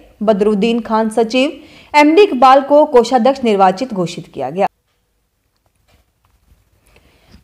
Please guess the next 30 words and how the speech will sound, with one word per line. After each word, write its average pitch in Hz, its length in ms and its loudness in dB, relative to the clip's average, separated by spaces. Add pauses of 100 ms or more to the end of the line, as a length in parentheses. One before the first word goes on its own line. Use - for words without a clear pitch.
कोरोना 330 360 2
का 403 140 4
नया 311 320 0
वेरिएंट 277 480 2
आने 233 220 0
के 269 120 0
बाद 233 260 4
चिकित्सा 240 400 -4
विभाग 226 420 2
हरकत 190 420 -4
में 151 120 -6
आ 139 100 -4
गया 127 160 -2
है। - 320 -4 (160)
चित्तौड़गढ़ 190 460 -2
कलेक्टर्स 190 640 -2
ने 226 280 -4 (320)
स्वास्थ्य 320 400 0
विभाग 311 340 2
के 311 100 -6
अधिकारियों 247 520 2
को 269 200 0
ज्यादा 226 340 2
से 262 160 -4
ज्यादा 208 300 2
वैक्सीनेशन 190 600 -2
करने 156 260 -6
को 156 120 -10
कहा 156 260 -2
है। - 340 -6